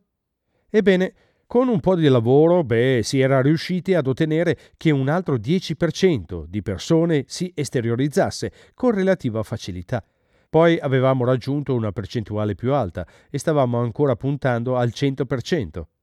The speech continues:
Il giorno in cui ho cominciato a raggiungere il cento per cento, ho detto: "Amico", mi sono detto molto confidenzialmente, dando dei colpetti sul capo al mock-up, "faccio,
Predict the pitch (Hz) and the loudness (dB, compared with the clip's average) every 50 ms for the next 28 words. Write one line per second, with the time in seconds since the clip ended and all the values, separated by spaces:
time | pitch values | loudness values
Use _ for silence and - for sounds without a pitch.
0 | _ _ _ _ _ _ - 156 147 - 240 226 214 196 165 - 170 175 170 147 | _ _ _ _ _ _ -6 -2 0 2 2 2 2 0 0 0 2 4 4 4
1 | 123 - 123 127 123 113 - 143 123 135 117 117 107 - - 143 139 113 117 101 | 2 2 0 -2 -2 -2 -2 -2 -2 0 -2 -2 -2 -2 -4 -4 -4 -2 -2 -4
2 | 101 101 95 - - 151 147 - 139 - 165 160 - - 156 135 127 - 160 156 | -4 -4 -4 -2 -2 -2 0 0 -2 -2 -2 -2 0 0 0 0 0 -2 -4 -4
3 | - - 151 113 92 76 - - 92 85 - _ _ - - 107 110 120 123 117 | 0 0 0 0 0 -4 -6 -10 -12 -12 -14 _ _ -8 -6 -4 -2 -2 -2 -2
4 | - 147 147 147 _ _ _ _ _ _ _ _ _ _ _ _ - 92 - 110 | -4 -4 -6 -6 _ _ _ _ _ _ _ _ _ _ _ _ -12 -8 -4 -2
5 | 107 110 101 110 107 104 - - 113 107 101 98 110 123 131 - 120 101 - 120 | -2 0 0 0 -2 -2 -2 -6 -6 -6 -4 -2 0 0 0 0 -2 -6 -4 -4
6 | 110 - - 107 104 101 90 - 110 95 90 85 80 76 71 - 80 - _ _ | -4 -4 -4 -4 -4 -6 -6 -4 -4 -4 -4 -6 -8 -10 -10 -12 -14 -14 _ _
7 | _ - - 120 123 123 120 110 120 113 113 - - 113 104 - 110 - - 120 | _ -6 -4 -2 -2 0 0 -2 -2 -4 -4 -6 -10 -10 -10 -10 -8 -6 -4 -4
8 | 107 92 - 120 120 113 - 107 98 - 113 101 92 - 117 113 120 120 - 113 | -4 -4 -4 -4 -4 -4 -6 -8 -8 -8 -8 -10 -8 -6 -6 -6 -4 -4 -6 -6
9 | 104 104 107 104 107 113 107 - - 107 80 73 73 - - - _ _ _ _ | -4 -4 -4 -4 -2 -4 -4 -4 -6 -8 -8 -10 -14 -18 -20 -20 _ _ _ _
10 | _ _ _ _ _ _ _ _ _ _ _ _ _ _ _ - 254 - - - | _ _ _ _ _ _ _ _ _ _ _ _ _ _ _ -16 -16 -16 -18 -20
11 | - _ _ - - 120 98 - - 90 80 | -20 _ _ -4 -4 -4 -4 -4 -8 -12 -14